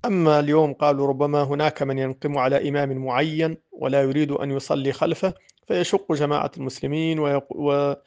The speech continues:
ويتآمرون ع-، في هذا الأمر فيجتمعون بعده، بعد أن ينصرف هو، يجتمعون على من يحبون ويقدمونه كأنه نكاية بالإمام الأول وكذا،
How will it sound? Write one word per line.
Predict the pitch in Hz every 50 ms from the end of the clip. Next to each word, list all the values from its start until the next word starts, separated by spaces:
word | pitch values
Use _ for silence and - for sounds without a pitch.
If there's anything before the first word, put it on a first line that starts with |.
| _ _ - - _ _ _ _ _ _ - -
ويتآمرون | - - - 151 139 - - - - 156 147 143 151 165 170 165 156
ع-، | 139 131 151 151 151 151 - -
في | - 160 139
هذا | 135 139 131 135
الأمر | - - 160 160 160 147
فيجتمعون | 139 156 147 143 - - 151 147 143 131 147 160 160 170 180 - - - _ _ _ _ _ _ _ _ -
بعده، | 151 160 139 143 147 139
بعد | 127 135 135 139 135 135 143
أن | 139 139
ينصرف | 139 135 - - - - 165 156 147 - 143
هو، | 135 139 165 185
يجتمعون | 180 156 - - 156 151 139 156 160
على | 156 135 139 147 151 147
من | 147 143 143
يحبون | 139 139 - - - 139 135 131 143 151 151 143
ويقدمونه | 139 139 139 - - 143 135 135 139 147 151 147 143 135 135 139 135
كأنه | - 151 151 147 143 135
نكاية | 139 143 131 - 175 170 160 147 139 -
بالإمام | 139 131 131 135 139 135 135 131 131 131
الأول | - - 139 135 131 127
وكذا، | 131 123 - 160 156 160